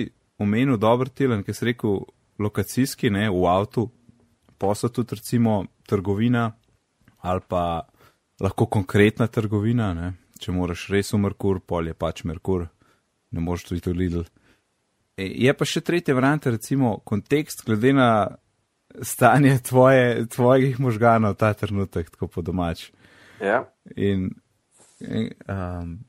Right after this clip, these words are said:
Speaker 1: torej, če imaš možgane tako kot mušica, pol je bolj, da delaš opravila, ki so,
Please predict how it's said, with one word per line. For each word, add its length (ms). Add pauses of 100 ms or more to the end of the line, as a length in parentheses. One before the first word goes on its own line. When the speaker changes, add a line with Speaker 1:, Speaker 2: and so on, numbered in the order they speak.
(140)
Speaker 1:
torej, 400 (520)
če 160
imaš 400 (720)
možgane 640 (160)
tako 320
kot 220
mušica, 760
pol 240
je 80
bolj, 200
da 100
delaš 580 (320)
opravila, 800 (180)
ki 140
so, 380